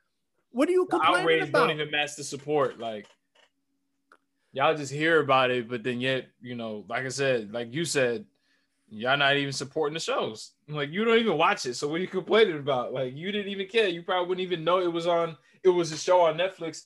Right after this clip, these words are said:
Speaker 2: until you find out that it got canceled. Asshole. <laughs>
Speaker 1: Yeah, it,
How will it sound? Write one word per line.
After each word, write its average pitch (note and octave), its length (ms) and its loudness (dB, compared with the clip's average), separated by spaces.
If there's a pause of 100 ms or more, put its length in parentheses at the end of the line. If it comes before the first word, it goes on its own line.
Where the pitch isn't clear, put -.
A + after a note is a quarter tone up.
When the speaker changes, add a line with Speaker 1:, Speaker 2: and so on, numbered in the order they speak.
Speaker 2:
until E3 360 -2
you E3 120 -8
find E3+ 260 2
out E3 140 2
that E3 100 4
it E3+ 80 -2
got F3 200 2
canceled. F3 440 -4 (460)
Asshole. C#3 540 -6 (280)
<laughs> - 80 -14
Speaker 1:
Yeah, D4+ 260 -2
it, A#3+ 380 -4